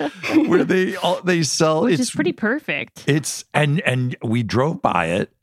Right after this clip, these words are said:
Speaker 1: and it was like, "Oh, let's get a," you know, of course, get out and get a piñata, which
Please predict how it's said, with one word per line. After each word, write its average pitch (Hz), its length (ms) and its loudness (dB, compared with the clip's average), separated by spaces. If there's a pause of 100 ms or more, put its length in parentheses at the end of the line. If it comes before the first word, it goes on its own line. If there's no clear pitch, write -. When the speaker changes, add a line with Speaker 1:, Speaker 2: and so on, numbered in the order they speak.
Speaker 1:
and 110 420 2
it - 160 -4 (360)
was 113 120 -4
like, 120 160 -4
"Oh, 135 80 0
let's 147 220 -2
get 143 120 -2
a," 127 260 0 (400)
you 156 140 0
know, 113 220 2
of 107 140 -6
course, 151 400 0 (140)
get 117 120 2
out 120 180 2
and 113 80 -2
get 104 120 0
a 101 60 -2
piñata, 98 680 0
which 98 320 -4